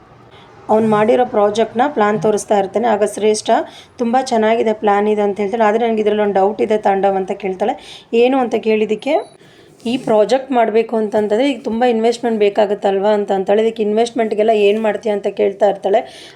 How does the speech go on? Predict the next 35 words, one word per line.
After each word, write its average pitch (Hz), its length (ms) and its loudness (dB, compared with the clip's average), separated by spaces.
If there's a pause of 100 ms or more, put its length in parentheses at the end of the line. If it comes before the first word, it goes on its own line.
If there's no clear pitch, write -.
ಅಷ್ಟರಲ್ಲಿ 233 380 0
ತಾಂಡವ್ 214 320 2
ಕೋಪ, 214 280 -2
ಕೋಪ 214 300 0
ಮಾಡಿಕೊಂಡು, 214 560 0
"ನೀನು 233 300 -2
ಒಬ್ಬ 202 120 0
ಹೆಂಡತಿಯಾಗಿ 226 540 0
ನನಗೆ 226 240 0
ನೀನು 220 160 0
ಸಪೋರ್ಟ್ 220 400 -2
ಮಾಡಬೇಕು, 196 460 0 (420)
ಅದನ್ನು 233 280 0
ಬಿಟ್ಟು 240 240 0
ನೀನು 269 160 2
ಯಾವಾಗ್ಲೂನು 233 720 2 (600)
ನೆಗೆಟಿವ್ 233 420 2
ಆಗೇ 233 180 2
ಮಾತಾಡ್ತಾ 220 480 0
ಇರ್ತೀಯ" 208 260 0
ಅಂತ 208 140 0
ಹೇಳ್ಬಿಟ್ಟು 208 260 0
ಕೋಪ 214 260 0
ಮಾಡ್ಕೊತಾನೆ. 202 560 -2 (400)
"ನಾಳೆನೇ 233 360 2
ನಾನು 247 160 0
ಇದಕ್ಕೊಂದು 214 340 0
ಇನ್ವೆಸ್ಟರ್ನ 226 460 0
ಹುಡುಕ್ತೀನಿ" 220 360 -2
ಅಂತ 208 160 -2
ಹೇಳ್ಬಿಟ್ಟು 208 260 -2
ಕೋಪ 220 240 -2
ಮಾಡ್ಕೊಂಡು 220 400 -2
ಅಲ್ಲಿಂದ 208 220 2
ಹೊರಟೋಗ್ತಾನೆ. 202 640 0